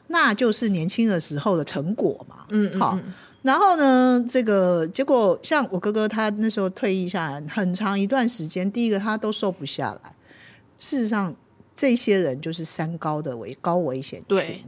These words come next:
Speaker 2: 真的。
Speaker 1: 对，因为其实
Speaker 2: 他是堵塞住了。
Speaker 1: 以刚刚所新的认识，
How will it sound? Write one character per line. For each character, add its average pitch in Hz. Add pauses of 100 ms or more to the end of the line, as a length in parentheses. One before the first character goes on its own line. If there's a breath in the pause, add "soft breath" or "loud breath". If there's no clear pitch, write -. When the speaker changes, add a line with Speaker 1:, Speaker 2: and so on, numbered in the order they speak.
(100)
Speaker 2:
真 180
的。 175
Speaker 1:
对， 185
因 247
为 294
其 -
实 226
Speaker 2:
他 240
是 214
堵 214
塞 175
住 -
了。 -
Speaker 1:
以 202
刚 233
刚 240
所 202 (480)
新 240
的 208
认 185
识， 175